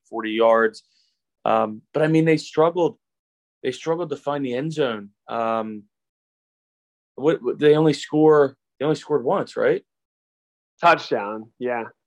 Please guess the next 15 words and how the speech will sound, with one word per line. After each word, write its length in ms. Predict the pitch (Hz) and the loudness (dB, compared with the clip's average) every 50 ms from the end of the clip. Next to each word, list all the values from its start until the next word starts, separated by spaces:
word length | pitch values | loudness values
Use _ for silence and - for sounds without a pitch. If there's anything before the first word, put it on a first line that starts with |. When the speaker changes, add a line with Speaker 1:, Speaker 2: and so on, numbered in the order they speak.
| _ - | _ -12
Speaker 2:
right. 260 | 120 117 120 123 - | -10 -8 -8 -8 -8
Speaker 1:
Right, 440 | 110 123 131 160 190 190 151 127 - _ | -8 -2 0 2 2 2 0 -2 -6 _
and 140 | - 131 147 | -2 0 0
it 40 | 147 | 2
was, 260 | 135 147 143 143 - - | 2 0 0 -2 -4 -4
it 60 | 131 | -2
was 160 | 139 139 135 139 | -2 -2 0 0
on, 160 | 143 143 147 | -2 0 0
what, 120 | 151 147 | 0 -2
a 60 | 127 - _ _ | -2 -2 _ _
fourth 240 | 131 139 151 156 156 _ - | -10 -8 -8 -8 -8 _ -6
down 200 | 139 139 147 147 | -6 -6 -6 -6
and 140 | 135 123 | -8 -8
goal. 400 | 117 120 117 113 110 113 127 139 _ _ _ _ _ _ _ _ _ _ _ _ _ _ _ _ _ - | -4 -4 -4 -4 -4 -6 -8 -12 _ _ _ _ _ _ _ _ _ _ _ _ _ _ _ _ _ -8
Um, 460 | 117 120 117 117 113 113 110 110 | -6 -4 -4 -4 -6 -6 -8 -12